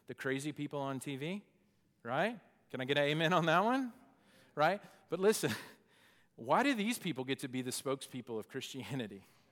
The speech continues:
right? Why would we punt on our inheritance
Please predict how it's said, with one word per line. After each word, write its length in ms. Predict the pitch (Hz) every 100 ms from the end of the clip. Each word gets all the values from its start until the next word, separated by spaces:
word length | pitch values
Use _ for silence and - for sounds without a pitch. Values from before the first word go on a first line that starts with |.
| _ _ -
right? 360 | 120 139 190 - - _ _ _ _ _
Why 420 | 117 120 156 226
would 200 | 247 226
we 180 | 190 208
punt 560 | - 180 135 131 - -
on 160 | 135 127
our 260 | 123 143
inheritance 1000 | 202 202 156 - 190 135 113 135 175 -